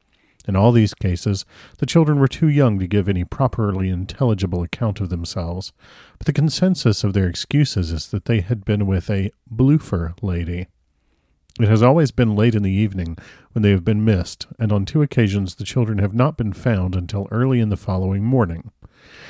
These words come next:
It is generally supposed in the neighborhood that, as the first child missed gave as his reason for being away that a bloofer lady had asked him to come for a walk,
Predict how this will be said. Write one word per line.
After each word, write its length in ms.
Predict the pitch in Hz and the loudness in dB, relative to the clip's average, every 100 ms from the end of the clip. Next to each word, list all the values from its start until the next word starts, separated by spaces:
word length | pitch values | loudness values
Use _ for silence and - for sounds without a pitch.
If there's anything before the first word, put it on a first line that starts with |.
| - - - | -20 -10 4
It 80 | |
is 140 | 170 170 | 4 6
generally 420 | 214 262 247 131 | 4 4 6 4
supposed 680 | - - - 143 98 92 107 | 2 -2 0 4 4 2 0
in 120 | 98 | 0
the 40 | |
neighborhood 500 | 98 92 87 85 110 | 0 0 0 0 0
that, 280 | 104 101 - - | 0 -2 -2 -4
as 180 | 104 | -4
the 80 | - | -4
first 320 | - 151 151 | -2 0 0
child 400 | - 110 101 101 | 0 0 2 0
missed 540 | 98 110 95 87 - - | 2 2 2 0 -6 0
gave 300 | 107 107 98 | 2 4 2
as 140 | 95 | 0
his 140 | 95 90 | -2 0
reason 360 | 104 90 90 | 0 0 -4
for 120 | 87 | -4
being 260 | 104 98 90 | -2 0 0
away 380 | 92 110 95 101 | 2 2 4 2
that 160 | 87 | 2
a 240 | 92 90 - _ 98 | 0 -2 -4 _ -6
bloofer 560 | 92 104 107 - 95 | 0 2 2 2 -2
lady 460 | 90 87 85 90 110 - | 0 -2 -2 -2 -4 -4
had 140 | 107 | -2
asked 300 | 101 95 - | 0 -2 -4
him 120 | 110 95 | -6 -6
to 60 | |
come 240 | - 104 92 | -2 -2 -2
for 200 | 101 92 | -2 0
a 40 | |
walk, 460 | 90 135 92 - | 4 4 2 -2